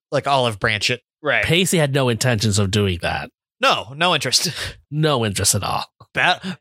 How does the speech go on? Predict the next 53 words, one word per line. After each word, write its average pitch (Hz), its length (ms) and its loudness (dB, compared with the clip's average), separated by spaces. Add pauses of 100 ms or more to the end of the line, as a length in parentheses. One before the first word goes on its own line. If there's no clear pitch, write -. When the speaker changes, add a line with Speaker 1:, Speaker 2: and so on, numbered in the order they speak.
Speaker 1:
battle 196 340 0
lines, 139 300 -2
bro. 151 640 0 (140)
<laughs> - 140 -20
Speaker 2:
Which 151 520 0
is 151 240 2
fine, 113 720 0 (680)
but 139 120 0
he 151 120 2
shouldn't 165 280 2
have 120 120 0
told 113 280 0 (360)
Joey 98 320 2
that 107 120 0
he 107 100 4
was 104 120 2
gonna 104 140 2
go 101 120 0
talk 90 220 0
to 92 80 -2
Dawson. 82 400 -2 (420)
Speaker 1:
Right. 127 360 2 (180)
Yeah, 185 220 2
yeah, 180 240 4
it's, - 160 -6
it 208 180 0
is 196 240 0
one 180 140 2
of 170 60 4
those 151 120 0
things 151 180 0
where 147 120 2
it's 131 100 -4
like, 123 240 2
technically 139 400 2
he's 127 120 2
<laughs> - 0 -
correct, 175 520 0
but 123 320 2
quite 190 220 2
literally, 135 520 2
I'm 160 160 0
gonna 156 160 2
do 143 200 -2
the 143 140 2
opposite 127 340 0
of 110 80 -4
what 120 100 -2
you 117 80 -4
want 110 180 -2
me 143 60 -6
to 147 120 0
do. 123 280 -8